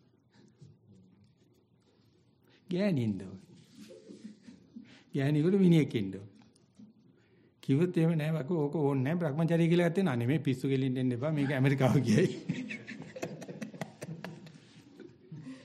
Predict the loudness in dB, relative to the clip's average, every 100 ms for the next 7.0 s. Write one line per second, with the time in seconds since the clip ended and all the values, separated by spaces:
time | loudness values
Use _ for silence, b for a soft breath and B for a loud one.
0 | -20 _ _ _ -20 -20 -20 -20 _ -20
1 | -20 B B B B B B B -6 -4
2 | -2 -2 -2 0 2 0 0 2 2 2
3 | 2 0 0 -2 -2 -2 -2 -2 -2 -2
4 | 0 0 -2 -4 -6 -14 -20 _ _ _
5 | _ b b b 0 4 4 4 2 2
6 | 2 0 0 0 0 0 -2 -2 -2 -4